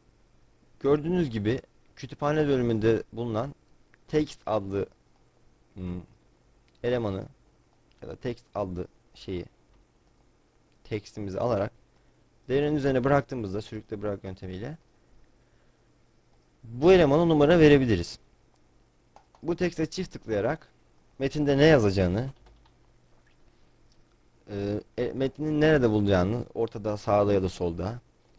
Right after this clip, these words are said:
Yazı tipini buradan değiştirebiliriz. Metni çerçeveleyebiliriz. Çizim düzlemini oluşturabiliriz. Bu çizim düzlemini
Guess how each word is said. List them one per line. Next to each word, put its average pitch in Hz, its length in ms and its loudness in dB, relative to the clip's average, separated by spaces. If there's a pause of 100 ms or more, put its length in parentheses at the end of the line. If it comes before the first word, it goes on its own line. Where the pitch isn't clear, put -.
(140)
Yazı 139 240 -4
tipini 113 320 -8
buradan 98 320 0
değiştirebiliriz. 92 800 -4 (1160)
Metni 127 320 -4
çerçeveleyebiliriz. 135 1080 0 (960)
Çizim 165 300 -2
düzlemini 110 440 2
oluşturabiliriz. 104 640 -2
Bu 127 60 -2
çizim 120 320 -10
düzlemini 110 480 -4